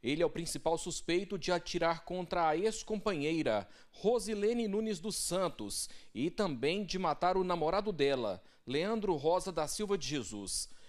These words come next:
Osiel era procurado desde a última segunda-feira,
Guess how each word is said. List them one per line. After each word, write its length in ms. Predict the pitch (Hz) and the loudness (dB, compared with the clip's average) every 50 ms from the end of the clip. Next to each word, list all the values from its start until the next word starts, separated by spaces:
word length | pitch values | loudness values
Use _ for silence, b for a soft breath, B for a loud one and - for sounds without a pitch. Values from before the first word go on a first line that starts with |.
| B B - | B B 0
Osiel 500 | 175 220 214 185 202 226 220 220 214 220 | 0 0 0 0 0 2 2 4 4 2
era 140 | 220 220 | 2 0
procurado 560 | 214 214 208 - - 190 190 190 202 190 208 180 | 0 0 -2 0 2 2 4 4 4 2 0 0
desde 360 | 165 185 196 190 175 - 175 | 2 2 2 2 2 2 4
a 60 | 160 | 4
última 400 | 165 185 214 220 - - 202 202 | 4 4 2 0 -2 -2 -2 -2
segunda-feira, 1040 | 185 - - 170 147 175 226 220 214 - - 156 170 170 165 147 127 104 95 92 | -2 -2 -2 -2 -2 0 0 0 0 0 2 2 2 2 4 2 2 0 -2 -4